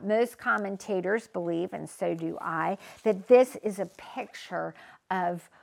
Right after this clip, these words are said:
prayer, that raising his hands, that was a picture, uh, of prayer. And you know what? Um, when we are leading others, you know, I think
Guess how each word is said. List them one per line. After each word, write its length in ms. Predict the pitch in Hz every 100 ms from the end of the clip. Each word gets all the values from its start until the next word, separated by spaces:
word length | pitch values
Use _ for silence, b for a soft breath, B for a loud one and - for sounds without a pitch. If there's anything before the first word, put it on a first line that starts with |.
| b -
prayer, 600 | - - 226 226 208 165
that 160 | 160 180
raising 960 | 180 175 202 233 254 240 - 240 233 -
his 280 | 196 214 196
hands, 300 | - 208 175
that 160 | 202 196
was 180 | 185
a 100 | 170 - -
picture, 840 | - - 302 302 - 202 175 170 B B B -
uh, 160 | 185 -
of 260 | 196 180 -
prayer. 560 | - 247 240 220 160
And 260 | 165 190 196
you 60 | 214
know 220 | 240 233
what? 400 | 208 185 180 - B B -
Um, 380 | 208 196 185 190
when 240 | 202 208
we 180 | 220 320
are 140 | 247 202
leading 560 | 190 208 254 254 226 -
others, 580 | 180 180 170 147 156 -
you 80 | 214
know, 120 | 208
I 140 | 202 214
think 500 | - 254 269 277